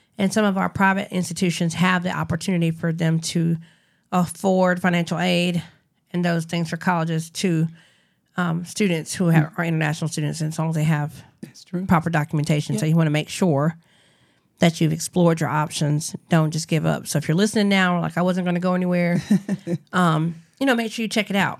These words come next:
Speaker 2: Mm-hmm.
Speaker 1: Um, make sure you don't get wrapped up in all the, I guess, drama surrounding college admissions. And I, I share those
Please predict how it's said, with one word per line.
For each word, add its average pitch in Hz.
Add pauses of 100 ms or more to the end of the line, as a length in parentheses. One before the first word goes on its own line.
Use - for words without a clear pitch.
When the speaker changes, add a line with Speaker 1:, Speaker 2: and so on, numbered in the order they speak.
Speaker 2:
Mm-hmm. 190 (300)
Speaker 1:
Um, 165 (280)
make 190
sure 214
you 196
don't 190
get 170
wrapped 185
up 180
in 180
all 170
the, 165 (1080)
I 190
guess, 180
drama 170
surrounding 175
college 170
admissions. 170
And 156
I, 160
I -
share 226
those 175